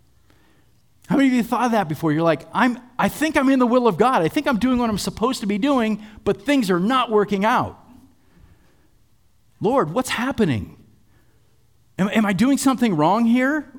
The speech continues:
You told us to get in the boat. You told us to go back, and look where we are." And where are you, by the way, Jesus? If you'd been in the boat, we'd have been out of this jam by now, but you're not here with us.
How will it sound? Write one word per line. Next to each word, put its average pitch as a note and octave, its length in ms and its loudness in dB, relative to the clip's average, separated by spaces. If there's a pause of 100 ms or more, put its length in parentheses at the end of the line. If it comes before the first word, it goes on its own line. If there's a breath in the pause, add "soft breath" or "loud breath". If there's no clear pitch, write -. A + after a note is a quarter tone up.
You G#3 160 0
told B3 360 0
us C4 140 0
to - 80 -2
get A3+ 160 2
in A3 80 2
the G#3+ 80 0
boat. F3 260 2
You F#3 60 0
told A#3 320 -2
us B3+ 120 -6
to B3+ 80 -6
go A#3 140 2
back, E3+ 380 2 (240 loud breath)
and D#3+ 240 0
look A#3 260 0
where F#3+ 260 0
we F3+ 260 -2
are." D3 420 -6 (320 loud breath)
And A3 220 0
where E4 180 2
are C#4 180 4
you, A3 160 2
by D3 200 4
the C3+ 100 0
way, B2 160 0
Jesus? C#3 560 -4 (840 soft breath)
If G#3+ 160 2
you'd F#3+ 160 4
been C4 180 4
in D4+ 80 2
the B3+ 100 2
boat, A#3 320 4
we'd A#3 140 0
have A#3+ 100 2
been A3 140 4
out C4 180 2
of D4+ 80 0
this A#3 140 0
jam E3+ 340 0
by C#3+ 160 4
now, C#3+ 540 -2 (720 soft breath)
but G3 180 2
you're B3+ 140 6
not B3 240 4
here D4 240 2
with B3+ 180 0
us. - 500 -6